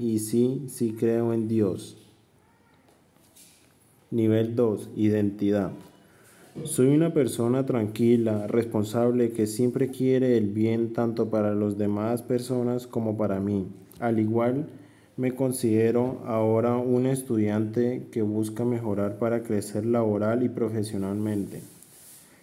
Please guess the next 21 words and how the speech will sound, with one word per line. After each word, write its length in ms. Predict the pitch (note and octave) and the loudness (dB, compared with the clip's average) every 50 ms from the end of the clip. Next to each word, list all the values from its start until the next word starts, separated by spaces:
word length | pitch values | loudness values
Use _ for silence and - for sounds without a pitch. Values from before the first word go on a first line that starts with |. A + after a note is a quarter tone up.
| _ _ _ - | _ _ _ -2
Quiero 280 | - B2 B2+ C#3 C#3+ | 0 2 2 2 0
ser 240 | C#3+ - D3+ D3 C#3+ | 0 0 0 0 0
un 160 | C#3+ C#3+ C#3+ | 2 2 2
agrónomo 520 | C#3 C#3 C3+ C#3 C#3 C3+ C3+ C#3 C#3 C3+ B2+ | 0 0 2 2 2 2 2 0 0 -2 -2
profesional 880 | C3+ C3+ B2 C3 B2 A#2+ - A2+ G#2+ G#2 G#2+ A2 A#2 A#2+ B2+ - - - - | -4 -2 -2 -2 -2 -2 -2 -2 -2 -2 -2 -2 -2 -2 -4 -6 -8 -8 -6
y 120 | B2 A#2 | -6 -4
trabajador 800 | A2+ - A#2 A2 A2 A2 G#2+ G#2+ G#2+ G#2 G2+ G2+ G#2 A2 A2+ A#2 A#2+ | -2 -2 0 0 0 0 -2 -2 -4 -4 -4 -2 0 0 0 0 0
responsable, 840 | B2 B2 B2 - A#2 G#2+ G2+ G#2+ A2 A2 A2+ A2+ A2+ A#2 A#2+ A#2+ B2 C3 C#3 - - - - - - _ _ _ | 0 -2 -2 -4 -6 -4 -4 -4 -4 -4 -2 -2 -2 -2 -2 -2 -4 -6 -10 -14 -18 -20 -20 -20 -20 _ _ _
con 180 | - B2 A#2 A2+ | -4 -2 0 0
muchas 460 | A2+ A#2 B2 C3 B2+ C3 C#3 C#3 C3 | 2 2 2 2 2 0 0 -2 0
metas 560 | C3+ C#3 C3+ C3 C3 C3 C3 C3+ C3+ C3+ C3+ - - | 0 0 0 0 0 0 0 0 0 -2 -2 -4 -4
a 80 | A#2+ | -2
realizar 720 | A#2 B2 A#2+ A#2 A2 G#2+ G#2 G#2+ - A#2 A2+ A#2 A#2+ B2+ - - | 0 0 0 2 2 0 -2 -2 -2 -2 -2 -2 -2 -2 -4 -4
y 100 | C3 B2 | -4 -4
poder 420 | B2 - G#2+ G#2 G#2 G#2+ A2 A2 A2+ | -2 -2 -2 -2 0 -2 -2 -2 -4
tener 320 | A#2 A2+ A#2 A#2+ A#2+ A#2+ | -2 -2 0 0 0 2
mi 120 | A#2+ A#2+ A#2+ | 2 2 0
propia 420 | A#2 A#2 A#2+ A#2+ A#2+ A#2+ A#2+ A#2+ | 0 0 0 -2 0 0 0 0
marca 400 | A#2 A#2 A#2 A#2 A#2 A#2 - A2+ | 0 0 0 -2 -4 -4 -4 -4
de 100 | A#2 A2+ | -4 -4
café. 340 | A2+ - - - - G2+ | -6 -8 -12 -10 -10 -10